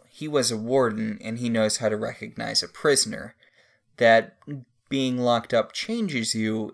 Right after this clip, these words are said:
in ways that you can never really escape from. And then he launches into a thing about how you need either a carrot or a stick to get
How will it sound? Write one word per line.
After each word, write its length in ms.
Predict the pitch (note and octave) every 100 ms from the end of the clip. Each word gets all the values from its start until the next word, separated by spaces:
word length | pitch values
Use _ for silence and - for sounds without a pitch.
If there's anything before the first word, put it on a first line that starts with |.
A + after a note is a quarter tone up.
| -
in 260 | B2 A#2+
ways 680 | A#2+ A#2 A2+ A2+ A2 - - -
that 460 | A2+ G#2+ G#2 - _ _ _ _ -
you 200 | A#2+ A2
can 160 | -
never 260 | A2 G#2 G#2+
really 300 | A2+ - G2+
escape 480 | - - B2 A2 -
from. 380 | - - - - _ _ _ _ _ _ _ _ _
And 200 | C3 B2+ A#2+
then 220 | C3 C3
he 120 | C3
launches 440 | B2 A#2 A#2 A2+
into 200 | A2+ A2
a 60 | G#2+
thing 240 | - A2
about 300 | G#2 G#2 G#2
how 560 | - G#2+ G#2 G#2 A2 - _ _ _ _ _ _ _
you 160 | - A#2
need 200 | A2+ A2+
either 360 | A2+ A2 G2+
a 80 | G2
carrot 420 | - A2 G#2+ G2
or 160 | G2 G2+
a 40 |
stick 380 | - - E3+ D#3
to 100 | -
get 400 | A2+ A2 G#2 -